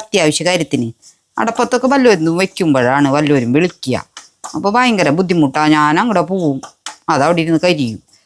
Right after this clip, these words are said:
പക്ഷെ ഇത് ഭാഗ്യത്തിന് കരിഞ്ഞില്ല കേട്ടാ. അപ്പൊ ഞാൻ അതിലേക്ക് കുറച്ച് വെള്ളം ചേർത്ത് കൊടുക്കാം നമുക്ക്. ചൊറുക്കിയൊന്നും ഒഴിക്കുന്നില്ല കേട്ടാ,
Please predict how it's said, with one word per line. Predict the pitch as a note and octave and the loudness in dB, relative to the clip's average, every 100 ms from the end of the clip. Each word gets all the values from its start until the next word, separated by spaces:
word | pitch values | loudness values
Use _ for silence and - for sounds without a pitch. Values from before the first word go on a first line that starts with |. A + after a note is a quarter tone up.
| _ | _
പക്ഷെ | C3+ D3 | -4 0
ഇത് | E3 F#3 | 2 2
ഭാഗ്യത്തിന് | G#3 E3 - F3+ | 0 -2 0 0
കരിഞ്ഞില്ല | A#3 G#3+ D#3 C#3+ | 0 0 0 0
കേട്ടാ. | B2+ B2+ A#2 - _ - _ _ _ _ _ - - | 0 -2 -4 -10 _ -20 _ _ _ _ _ -20 -8
അപ്പൊ | D#3 D#3 D#3 | -2 2 2
ഞാൻ | D3+ D#3 _ - - | 2 -4 _ -10 -4
അതിലേക്ക് | D#3 - D3 | -2 -2 -4
കുറച്ച് | D#3 - - E3 | -6 -6 -2 0
വെള്ളം | D#3+ C3+ | 0 0
ചേർത്ത് | C3 B2 B2 | -2 -2 -4
കൊടുക്കാം | A2+ B2 A#2+ | -4 -4 -6
നമുക്ക്. | - A#2 - _ - - - - - - - - - - - - - - - - - - - - - - - | -6 -12 -14 _ -10 -4 -2 -2 -2 -2 -2 -2 -2 -2 -2 0 0 0 0 0 0 0 -2 -2 0 0 2
ചൊറുക്കിയൊന്നും | A#3+ A#3 - A#3 A#3 | 2 0 2 2 2
ഒഴിക്കുന്നില്ല | A3 F#3 E3+ D#3+ | 2 2 2 2
കേട്ടാ, | C#3 C#3 | 0 0